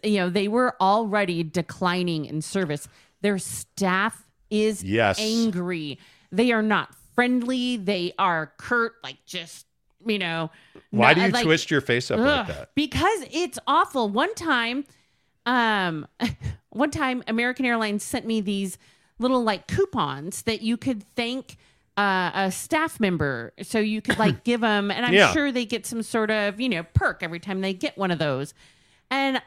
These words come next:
Speaker 1: I hadn't had the opportunity to use one. And I was on the plane, and I was like, "Oh, this lady's nice." And so I said to her, "You know, I didn't catch your name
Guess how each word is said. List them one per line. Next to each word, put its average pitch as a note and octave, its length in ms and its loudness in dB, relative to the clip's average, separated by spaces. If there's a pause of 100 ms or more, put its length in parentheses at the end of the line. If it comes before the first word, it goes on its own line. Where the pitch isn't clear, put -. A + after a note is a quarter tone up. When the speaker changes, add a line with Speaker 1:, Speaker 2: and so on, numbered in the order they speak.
(180)
Speaker 1:
I B3 160 -2
hadn't D4+ 320 0
had D#4 200 0
the C4 140 2
opportunity A#3+ 560 -2
to G#3+ 60 -4
use A3 300 -2
one. D#3+ 440 -2
And A3 360 -2 (120)
I G#3+ 120 0
was G#3 240 0
on C4 200 0
the D4+ 60 -4
plane, A3 460 -2 (400)
and A3 100 0
I A#3 80 2
was A3 140 -4
like, A#3+ 320 -2
"Oh, D#4+ 220 0
this E4+ 240 -4
lady's G#3+ 400 -2
nice." F3+ 460 -4 (460)
And A#3 180 0
so C#4 120 -2
I C#4 120 2
said E4+ 240 -4
to D4+ 80 0
her, A#3 160 2
"You A3 120 -2
know, - 80 -4
I A3 80 -2
didn't C4 360 -4
catch - 480 -4
your F#3+ 200 0
name F#3+ 600 2